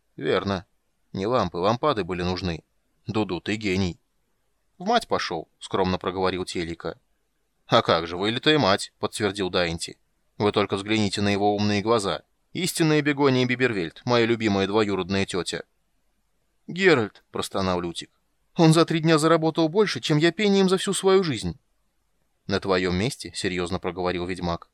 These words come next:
«я бы забросил пение и занялся торговлей. Попроси, может, возьмет тебя в ученики». «Ведьмак», Тельяко потянул его за рукав. «Скажи, чем можно тебя отблагодарить?»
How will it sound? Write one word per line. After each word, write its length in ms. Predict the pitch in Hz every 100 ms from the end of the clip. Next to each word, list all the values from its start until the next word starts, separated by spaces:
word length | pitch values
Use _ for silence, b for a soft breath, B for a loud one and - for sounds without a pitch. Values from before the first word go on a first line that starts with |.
| _
«я 180 | 107 98
бы 100 | 101
забросил 460 | 104 104 101 113
пение 360 | 101 143 139 92
и 40 |
занялся 380 | 92 104 104 110
торговлей. 600 | - 104 95 82 82 - _ _ _ _ -
Попроси, 460 | 117 147 - 156
может, 240 | 135 95 107
возьмет 320 | 98 104 127
тебя 240 | 143 110
в 40 | 92
ученики». 560 | - 95 92 87 76 _ _ _ _ _ _ _ _ _ _ _
«Ведьмак», 480 | 95 101 117 - _ _ _ -
Тельяко 400 | 180 170 165 160
потянул 380 | 151 - 139 127
его 220 | 123 117
за 120 | 110
рукав. 420 | 104 - - - _ _ _ _ _
«Скажи, 420 | - 104 95 87
чем 220 | - 135
можно 280 | 131 117 104
тебя 380 | - 104 95 87
отблагодарить?» 800 | - 101 104 104 101 92 - -